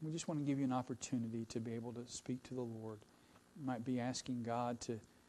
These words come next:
give you opportunities to, to, to speak to someone about him. Or maybe you're struggling right now and your world is really getting rocked by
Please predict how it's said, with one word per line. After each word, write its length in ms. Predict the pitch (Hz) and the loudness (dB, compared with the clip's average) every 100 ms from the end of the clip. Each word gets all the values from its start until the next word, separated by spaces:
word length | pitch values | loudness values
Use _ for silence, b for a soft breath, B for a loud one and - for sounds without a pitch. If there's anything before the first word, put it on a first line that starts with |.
| B - 123 | B -8 2
give 160 | 123 | 4
you 80 | 123 | 6
opportunities 1300 | 123 120 123 - 135 127 113 110 107 120 - - - - | 4 2 -2 2 4 4 2 -2 -2 -4 -2 -6 -6 -4
to, 120 | 127 | -4
to, 60 | 117 | 0
to 120 | - | 0
speak 360 | 117 - 131 127 | 0 2 2 2
to 80 | 123 | -2
someone 360 | - 123 117 | 0 0 2
about 320 | 117 120 123 | 2 4 2
him. 240 | 113 117 104 110 | 0 -4 -6 -8
Or 100 | 113 B B B B B | -14 B B B B B
maybe 200 | 127 127 | 2 4
you're 120 | 147 | 4
struggling 560 | 156 - 160 147 127 110 | 2 4 6 6 4 -2
right 220 | 104 - | -4 -6
now 220 | 120 107 107 | -8 -8 -8
and 100 | 113 - B B B - - | -10 -14 B B B -12 -4
your 100 | 123 | -2
world 520 | 120 131 135 127 117 | 2 4 6 4 2
is 120 | 113 | -2
really 360 | 117 117 127 127 135 160 | -2 2 2 2 0 -2
getting 300 | 135 135 117 | -2 -2 0
rocked 360 | 120 120 - | 2 2 -2
by 140 | - | -8